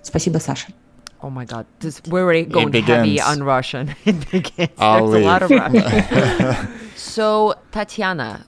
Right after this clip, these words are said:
Speaker 2: what are you here to talk about to us today?
Speaker 1: Well, first of all, I'm here to see my old friend, like you said.
Speaker 2: Yes, yes. Hi.
Speaker 1: Uh, and second, I came to talk about the film that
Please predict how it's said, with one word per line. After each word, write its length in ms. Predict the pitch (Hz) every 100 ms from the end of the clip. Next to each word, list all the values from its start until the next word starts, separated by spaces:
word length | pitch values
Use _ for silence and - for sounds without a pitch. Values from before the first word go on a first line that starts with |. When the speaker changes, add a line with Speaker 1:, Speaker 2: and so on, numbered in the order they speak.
| -
Speaker 2:
what 320 | 160 180 240
are 80 | 254
you 40 | 226
here 680 | - - 185 190 170 143 117
to 120 | -
talk 260 | 175 185 196
about 300 | 156 113 87
to 120 | -
us 200 | 67 -
today? 360 | - - - 160 _ _ _ _ _ _ _ _ _ _ _ _ _
Speaker 1:
Well, 160 | 156 160
first 300 | 202 226 269
of 80 |
all, 100 | 214
I'm 100 | 180
here 200 | 170 185
to 100 | 165
see 160 | 151 175
my 160 | 160 151
old 220 | 165 135
friend, 360 | 127 120 254 - _ -
like 140 | 135
you 80 | 120
said. 320 | 139 143 151 - - -
Speaker 2:
Yes, 180 | 127 123
yes. 160 | 165 - -
Hi. 60 | -
Speaker 1:
Uh, 500 | - - 76 - 156 165 165 - - 190 -
and 280 | 156 151
second, 500 | - 247 262 240 240 - - _ -
I 380 | 151 156 156 160
came 220 | 190 190
to 80 | 185
talk 220 | 175 175
about 300 | 185 170 170
the 80 | 156
film 540 | - - 147 185 220
that 360 | 160 156 160 165